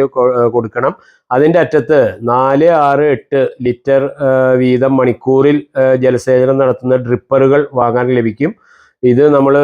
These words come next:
ഇപ്പോൾ ആറ് ലിറ്ററിൻ്റെ, ആ, മണിക്കൂറിൽ ആറ് ലിറ്റർ വെള്ളം വരുന്ന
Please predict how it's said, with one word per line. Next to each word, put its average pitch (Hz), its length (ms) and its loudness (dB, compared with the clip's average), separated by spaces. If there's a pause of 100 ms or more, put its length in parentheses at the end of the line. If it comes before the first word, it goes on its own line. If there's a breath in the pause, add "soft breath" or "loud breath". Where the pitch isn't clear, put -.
ഇപ്പോൾ 135 320 -2 (220)
ആറ് 139 320 2
ലിറ്ററിൻ്റെ, 135 560 -2 (560)
ആ, 139 80 0 (100)
മണിക്കൂറിൽ 135 640 0
ആറ് 135 280 0
ലിറ്റർ 143 400 -2 (140)
വെള്ളം 127 320 0
വരുന്ന 127 320 0